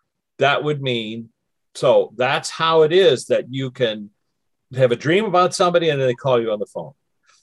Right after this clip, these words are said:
You can have, uh, a, a bad feeling about someone and then they turn out to be the creep that you thought they were. That's also why you meet somebody and you know, feel like you've known them forever,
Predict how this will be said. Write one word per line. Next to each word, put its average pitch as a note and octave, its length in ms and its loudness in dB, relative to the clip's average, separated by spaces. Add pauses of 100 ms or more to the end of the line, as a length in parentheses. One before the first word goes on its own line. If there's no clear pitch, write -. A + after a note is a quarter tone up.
(120)
You B2+ 180 -4
can B2+ 160 -2
have, B2 520 -2
uh, G#2 280 -2
a, A#2 260 -4
a G#2+ 80 -6
bad C#3 300 -2
feeling G#3+ 320 2
about D#3+ 220 0
someone D3 500 -2
and C3 180 -4
then B2 100 0
they B2 120 -2
turn B2+ 220 -2
out A2+ 100 -4
to - 80 -20
be A2 80 -10
the G2+ 80 -14
creep A2 380 -12
that G2+ 200 -6
you G#2 100 -16
thought - 280 -8
they D2+ 80 -10
were. - 260 -16 (600)
That's C3+ 520 -2
also D3+ 400 2
why C#3+ 320 2
you C#3+ 200 -4
meet D#3+ 280 -4
somebody D#3+ 560 0
and C3 200 -4
you C3+ 160 -6
know, C3+ 360 -2
feel C#3 160 -4
like C3 160 -2
you've B2+ 100 -10
known C3+ 120 -6
them C3 80 -6
forever, D3 440 -2